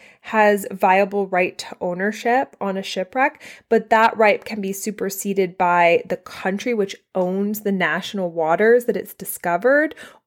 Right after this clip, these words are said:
or sometimes by <laughs> the country of origin of the ship.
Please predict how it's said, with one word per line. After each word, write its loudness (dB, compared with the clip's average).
or 6
sometimes 0
by 2
<laughs> -2
the 0
country 0
of 0
origin 2
of -4
the -8
ship. 0